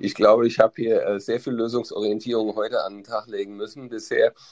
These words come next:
Ich habe mich nämlich verliebt in, äh, eine neue Software, mit der wir heute aufnehmen und das zum ersten Mal und, äh, das durch einen, auch wieder eine Empfehlung von einem unserer Podcast-Gäste, der nächsten Samstag, äh, hier reinkommt, nämlich der Samuel Schneider von den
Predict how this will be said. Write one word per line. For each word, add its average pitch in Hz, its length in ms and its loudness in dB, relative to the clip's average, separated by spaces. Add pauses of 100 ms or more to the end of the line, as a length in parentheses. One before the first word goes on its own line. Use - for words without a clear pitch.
(160)
Ich 101 200 -2
habe 117 180 4
mich 110 80 4
nämlich 107 300 2
verliebt 104 420 -2
in, 101 300 6
äh, 82 40 6
eine 92 720 6
neue 101 320 6
Software, 110 480 2
mit 101 180 -2
der 95 100 0
wir 95 140 4
heute 95 260 4
aufnehmen 98 600 0 (260)
und 104 200 4
das - 260 4
zum 104 160 2
ersten 98 360 4
Mal 95 360 6 (180)
und, 107 400 -4
äh, 95 240 4
das - 400 -4
durch 104 260 -2
einen, 98 440 0
auch - 260 2
wieder 113 180 2
eine 101 160 4
Empfehlung 123 520 0
von 107 160 2
einem 117 180 0
unserer 107 260 2
Podcast-Gäste, - 920 2
der 95 120 -2
nächsten 95 400 -4
Samstag, 95 680 2 (480)
äh, 92 240 4
hier 95 260 0
reinkommt, 95 540 0
nämlich 95 180 0
der 92 120 -2
Samuel 92 340 2
Schneider 90 480 2
von 98 140 -2
den 90 280 -8